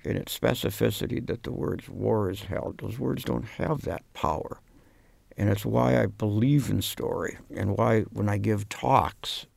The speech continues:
around the country, especially at colleges, sometimes high schools, I do everything I can to avoid abstraction. It puts people to sleep if you abstract too long.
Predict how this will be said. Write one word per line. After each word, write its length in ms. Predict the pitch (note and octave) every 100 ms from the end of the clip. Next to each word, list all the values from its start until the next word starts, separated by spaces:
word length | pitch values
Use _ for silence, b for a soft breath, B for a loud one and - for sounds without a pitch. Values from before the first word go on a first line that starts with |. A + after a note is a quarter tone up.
| -
around 300 | A1+ - A2
the 60 | -
country, 500 | - G#2 G#2 A2+ A2
especially 500 | - - D3 C3 B2
at 100 | -
colleges, 680 | - - - - - - -
sometimes 560 | - F#2+ G#2 F#2+ F#2
high 180 | G2+ -
schools, 520 | - - - G1+ - b b b b b b
I 80 | -
do 180 | G#2 A2+
everything 360 | C3+ D3+ A#2+ G#2+
I 80 |
can 320 | - B2 A2 G2+
to 80 |
avoid 360 | - G#2 - -
abstraction. 800 | - - - - - - - F#2 G#2+ G#2+ -
It 140 | A2 - -
puts 380 | - - - - _ _ _
people 300 | - - A2+ A2
to 80 |
sleep 560 | F#2+ - C#3 F#3 - -
if 160 | - -
you 100 | -
abstract 580 | - - - - -
too 140 | - G2+
long. 460 | - - - G2+